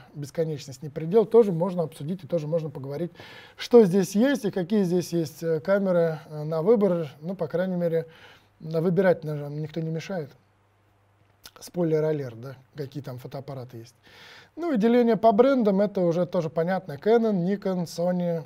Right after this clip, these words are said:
Fujifilm, Panasonic, Olympus, ну и всякие разные остальные. А я напоминаю, что у нас, э, скоро стартует,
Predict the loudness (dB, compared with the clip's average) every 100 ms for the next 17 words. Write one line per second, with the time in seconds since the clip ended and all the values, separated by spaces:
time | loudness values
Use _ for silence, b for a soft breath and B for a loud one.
0 | -8 -8 -8 -6 -4 -2 -4 -8 -10 -6
1 | -4 -4 -8 -8 -6 -6 -10 -12 -20 -16
2 | -12 -8 -10 -8 -12 -12 -16 -16 -18 -18
3 | -20 _ _ B 0 6 6 4 4 6
4 | 6 6 2 2 4 4 4 0 -6 -14
5 | -2 2 2 2 -2 -4 -8 4 6 6
6 | 2 2 2 4 6 6 4